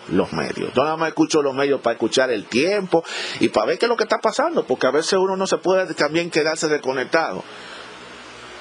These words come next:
Pero de quedarme yo ponerme a ver los medios el día entero, eso yo no lo hago.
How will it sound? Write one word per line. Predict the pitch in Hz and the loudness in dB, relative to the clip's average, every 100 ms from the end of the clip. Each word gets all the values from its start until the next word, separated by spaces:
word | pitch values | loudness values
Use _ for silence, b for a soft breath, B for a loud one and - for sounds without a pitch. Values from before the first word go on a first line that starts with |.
| - - - - - - - | -18 -18 -18 -18 -18 -18 -2
Pero | 131 139 | 0 2
de | 131 | 0
quedarme | 131 147 214 | 0 0 0
yo | 208 214 | 0 0
ponerme | 165 165 185 185 | 0 0 0 0
a | |
ver | 147 160 | 0 0
los | 147 | 0
medios | 127 131 120 107 | -2 -2 0 0
el | |
día | 107 107 | 0 -4
entero, | 101 80 67 - - - - - - - - - - - - - - - | -4 -6 -6 -10 -14 -16 -18 -18 -18 -18 -18 -18 -18 -18 -16 -18 -18 -2
eso | 131 131 | -2 0
yo | 120 113 | 0 0
no | |
lo | 101 65 | -2 -2
hago. | 50 - | -6 -10